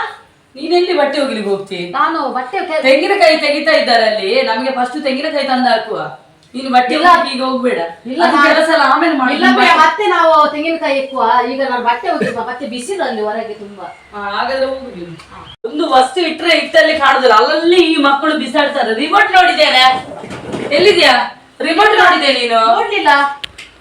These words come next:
Speaker 1: ಎಲ್ಲಿ ಇಟ್ಟಿದ್ದಾರೆ ಅಂತ ಗೊತ್ತಿಲ್ಲ, ರಿಮೋಟ್ ಕಾಣುದಿಲ್ಲ. ಅವ್ರಿಗೆ ಮಕ್ಕಳಿಗೆ ಒಂದು ಕಾರ್ಟೂನ್ ಇಟ್ಟುಕೊಡ್ಲಿಕ್ಕೆ.
Speaker 2: ಈ ಮಕ್ಕಳು ಎಲ್ಲಿ ಹಾಕಿದಾರಂತ, ಶ್ಶೇ. ಸಿಗ್ಲಿಲ್ವಾ?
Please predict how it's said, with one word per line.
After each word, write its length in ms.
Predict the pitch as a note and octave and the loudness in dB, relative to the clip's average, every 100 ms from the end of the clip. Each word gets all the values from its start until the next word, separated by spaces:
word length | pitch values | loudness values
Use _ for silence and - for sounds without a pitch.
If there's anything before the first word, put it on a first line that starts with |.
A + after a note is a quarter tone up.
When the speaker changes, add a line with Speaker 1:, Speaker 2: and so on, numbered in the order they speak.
| - | -8
Speaker 1:
ಎಲ್ಲಿ 260 | B3+ F4 G#4+ | -2 4 4
ಇಟ್ಟಿದ್ದಾರೆ 340 | F4+ D#4+ D#4+ | 4 2 2
ಅಂತ 140 | D#4 D#4 | 4 0
ಗೊತ್ತಿಲ್ಲ, 480 | D4 D4 B3 A#3 | -2 -4 -2 -2
ರಿಮೋಟ್ 320 | C4 D4 F4+ D4+ | 0 -2 -2 2
ಕಾಣುದಿಲ್ಲ. 380 | C4+ C4+ A#3 | 4 4 2
ಅವ್ರಿಗೆ 240 | G#3+ A3+ A3 | 0 0 0
ಮಕ್ಕಳಿಗೆ 400 | G#3+ G#3+ C#4 A#3+ | -2 0 -2 -2
ಒಂದು 160 | G#3+ G#3+ | -4 -2
ಕಾರ್ಟೂನ್ 340 | G#3+ B3+ C4+ | 0 0 -4
ಇಟ್ಟುಕೊಡ್ಲಿಕ್ಕೆ. 720 | C4 G#3 G3+ G3 E3+ F3+ F3+ - - - - - - - | -4 -8 -10 -10 -8 -8 -8 -14 -18 -18 -18 -18 -14 -8
Speaker 2:
ಈ 140 | A3+ | -6
ಮಕ್ಕಳು 360 | A3+ G#3+ - A#3+ | -4 -6 -6 -6
ಎಲ್ಲಿ 260 | A#3+ - C#4+ | -4 -4 -4
ಹಾಕಿದಾರಂತ, 800 | G3+ D#4+ A#3 A3+ F#3+ - F#3 F3 | -4 -6 -10 -10 -10 -14 -18 -16
ಶ್ಶೇ. 320 | C4+ B3 - - - - - - - - - - - - | -12 -12 -14 -20 -20 -20 -20 -20 -20 -20 -20 -20 -20 -20
ಸಿಗ್ಲಿಲ್ವಾ? 720 | C#4+ F#4 E4 - E4+ - | -14 -12 -8 -6 -6 -8